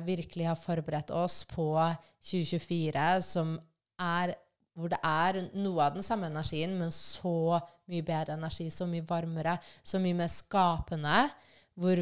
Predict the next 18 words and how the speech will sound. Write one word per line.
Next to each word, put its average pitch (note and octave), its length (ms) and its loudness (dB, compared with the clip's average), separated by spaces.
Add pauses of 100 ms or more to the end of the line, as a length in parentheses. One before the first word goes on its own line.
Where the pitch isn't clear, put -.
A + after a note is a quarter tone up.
vi F3 160 4
kommer F3 320 -4
til E3+ 160 -4
å E3+ 80 0
se - 240 2 (160)
mennesker F3+ 680 2 (260)
skape E3+ 640 2
ting, F3 320 2
hvor F3+ 160 2
vi F3 80 -2
kommer F3+ 240 -2
til F3 80 -2
å E3+ 80 0
se - 220 2 (160)
flere F3 260 2
og - 80 -6
flere E3+ 240 2
gå E3+ 160 0